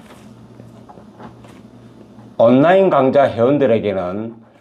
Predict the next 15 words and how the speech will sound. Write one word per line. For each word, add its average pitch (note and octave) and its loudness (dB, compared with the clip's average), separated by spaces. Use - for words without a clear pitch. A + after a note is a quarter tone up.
자꾸 - -4
강조를 C#3+ 0
합니다. A2+ -2
어반을 G3 2
하시는 F3+ 0
분들을 A2+ -4
위해서 G#2 -4
제가 A#2 0
특별 G#3+ 0
강의를 F3 0
하고 F#3 0
있습니다. - -10
어반에만 G3 2
치우치지 B2 -8
말고 G2 -6